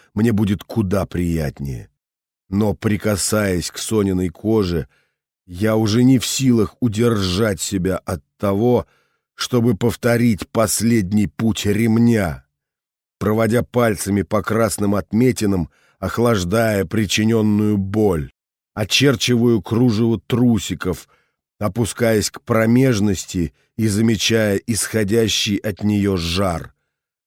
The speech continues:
Трусики же буквально сочатся влагой, а сама виновница порки тяжело и прерывисто дышит, пока я занимаюсь своей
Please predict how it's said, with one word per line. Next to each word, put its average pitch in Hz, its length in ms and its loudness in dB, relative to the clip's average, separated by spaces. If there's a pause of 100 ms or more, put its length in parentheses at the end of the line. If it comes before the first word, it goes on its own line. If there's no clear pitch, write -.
(400)
Трусики 131 500 2
же 98 280 2
буквально 117 840 0
сочатся 107 920 -2
влагой, 85 680 -2 (300)
а 82 100 -6
сама 107 360 0
виновница 110 680 2
порки 117 640 0 (460)
тяжело 127 560 4
и 135 120 6
прерывисто 120 840 2
дышит, 107 680 0 (560)
пока 107 300 0
я 117 240 2
занимаюсь 107 600 0
своей 104 640 -2